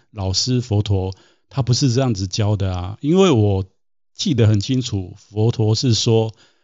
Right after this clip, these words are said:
：“如果人寿百岁，不了于生灭，不如一日生得了于生灭。”佛陀是讲说，如果你活了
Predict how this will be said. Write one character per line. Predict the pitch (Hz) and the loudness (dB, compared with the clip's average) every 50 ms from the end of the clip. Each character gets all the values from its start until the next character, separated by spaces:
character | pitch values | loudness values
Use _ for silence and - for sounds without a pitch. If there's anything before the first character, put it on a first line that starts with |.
| _ _ _ | _ _ _
：“如 | - 117 143 170 | 0 2 2 4
果 | 160 151 143 131 120 | 6 6 6 6 6
人 | 110 107 104 104 107 110 | 6 4 4 2 0 0
寿 | - - - 151 120 107 95 | 0 0 2 2 2 2 0
百 | - 90 87 82 | -2 -4 -6 -6
岁， | - - 131 117 104 98 107 113 113 - - - | -4 -2 -2 -2 -2 -2 -4 -8 -14 -14 -6 -4
不 | 156 147 | -2 0
了 | 131 127 113 98 92 92 | 2 2 2 2 0 0
于 | 101 98 98 101 | 0 0 0 0
生 | 101 - - 120 113 117 | 0 0 0 2 4 4
灭， | 123 135 139 123 104 98 104 107 - _ _ | 6 6 6 4 2 0 -4 -8 -14 _ _
不 | - 156 151 | 0 0 2
如 | 135 127 113 107 107 110 110 - | 4 4 2 2 2 0 -2 -2
一 | 107 | -4
日 | 110 113 127 123 113 | -2 0 0 0 0
生 | 107 - - 110 107 107 107 117 127 _ _ _ _ _ _ _ _ _ _ _ | 0 0 0 -2 -2 -2 -4 -8 -12 _ _ _ _ _ _ _ _ _ _ _
得 | 107 104 110 120 | -4 -2 0 2
了 | 127 120 113 104 90 87 98 - | 2 2 2 0 -2 -4 -8 -12
于 | 104 95 92 92 | -16 -14 -12 -10
生 | 92 - - 104 98 | -6 -4 -2 -2 0
灭。” | 104 110 107 98 87 87 - _ _ _ _ _ _ | 0 0 -2 -2 -4 -8 -14 _ _ _ _ _ _
佛 | - - 123 135 | 0 2 4 4
陀 | 147 143 143 | 6 4 4
是 | 139 - 180 151 | 4 4 2 2
讲 | 113 - 117 101 104 | 2 0 0 0 0
说， | - - 131 127 131 | 0 2 2 2 4
如 | 127 147 156 | 4 4 4
果 | - 156 143 | 4 4 4
你 | 123 113 104 | 4 4 2
活 | 98 110 113 | 2 2 2
了 | 110 117 110 107 107 101 | 2 4 2 2 0 -4